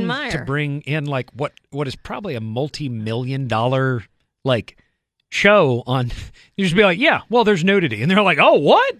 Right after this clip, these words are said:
Speaker 2: Sold."
Speaker 1: And then the last scene just kind of annoyed me, and I'll tell you why. It, everything's all dirty and bleh, and I'm talking, like, snottery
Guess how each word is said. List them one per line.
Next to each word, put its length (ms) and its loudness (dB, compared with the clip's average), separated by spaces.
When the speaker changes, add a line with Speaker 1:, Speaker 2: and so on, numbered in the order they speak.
Speaker 2:
Sold." 920 2
Speaker 1:
And 120 0
then 240 0
the 80 0
last 320 0
scene 260 -4
just 180 -10
kind 280 -6
of 100 -8
annoyed 400 -6
me, 400 -16
and 120 -6
I'll 120 -4
tell 160 -8
you 160 -10
why. 180 -12
It, 180 -4
everything's 400 -4
all 180 -2
dirty 840 -8
and 340 -8
bleh, 560 -4
and 160 -6
I'm 200 -4
talking, 260 -4
like, 220 -6
snottery 1200 -4